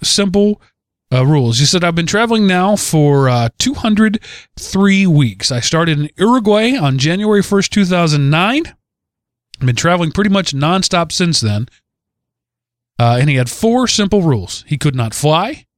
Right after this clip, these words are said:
He must not drive his own vehicle. He had to get a ride with somebody else. He, uh, must take scheduled ground transport, meaning buses or subways or things like that. And to qualify for a country visit, he had to have put foot,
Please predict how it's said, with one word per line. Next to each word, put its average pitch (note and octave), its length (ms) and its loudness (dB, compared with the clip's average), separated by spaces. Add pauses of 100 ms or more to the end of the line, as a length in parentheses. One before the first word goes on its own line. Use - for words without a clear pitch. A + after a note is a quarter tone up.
(280)
He D#3 140 -2
must E3+ 300 -2
not G3 180 -4
drive F3+ 400 2
his G3 220 0
own E3+ 200 2
vehicle. C3 560 -2 (640)
He C3+ 100 0
had C3 100 0
to C3 80 -2
get D3+ 140 0
a D#3+ 40 2
ride D3+ 220 2
with C#3+ 100 -4
somebody C#3+ 280 0
else. - 280 -8 (560)
He, D3 300 -2
uh, B2 240 0
must E3+ 360 0
take F3 300 -4
scheduled A3+ 760 0
ground E3 380 2
transport, C#3 580 0
meaning B2 560 -2
buses C3+ 460 0
or A#2+ 220 2
subways C3 560 0
or B2+ 40 -2
things B2+ 200 -2
like B2+ 140 -2
that. A#2 260 0 (500)
And D3+ 160 -4
to D#3 80 -6
qualify A3 540 0
for F3 280 0
a C#3+ 200 0
country F#3+ 420 -2
visit, D#3+ 420 0 (300)
he F3+ 140 0
had F#3+ 240 0
to E3 140 4
have D3 200 0
put - 240 -2
foot, - 460 -4